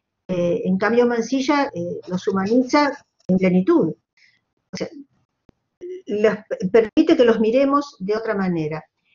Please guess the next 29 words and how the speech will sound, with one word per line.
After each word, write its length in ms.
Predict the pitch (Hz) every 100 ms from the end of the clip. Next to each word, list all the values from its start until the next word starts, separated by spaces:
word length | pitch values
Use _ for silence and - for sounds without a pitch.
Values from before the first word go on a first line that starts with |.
| _ _
Eh, 340 | 185 180 175 170 170 156 - _
ese 200 | 285 339
libro 240 | 285 330
me 140 | 294 220
fascinó, 720 | 170 170 180 220 254 311 440 _ _
eh, 60 | 175
y 460 | 170 165 165 165 170
bueno, 320 | 233 196 156 - _
lo 80 | 180
hago 220 | 220 311
volver 280 | 254 220 233
a 60 |
Mansilla 680 | 226 220 220 277 269 269 269 - _
porque 320 | 190 190 185
estamos 380 | 196 - 285 240 -
también 380 | 196 185 190 185
en 80 |
una, 500 | 180 175 175 170 165 -
en 120 | 185
un 260 | 208 214 - _
momento 340 | 185 208 226
de 80 | 214
inflexión 440 | 185 - - 220 190
histórica 680 | 185 254 220 190 185 180
a 140 | 185 170
finales 400 | 180 175 196 190
del 80 | 175
siglo 360 | 175 170 170
veinte, 500 | 185 175 175 185 226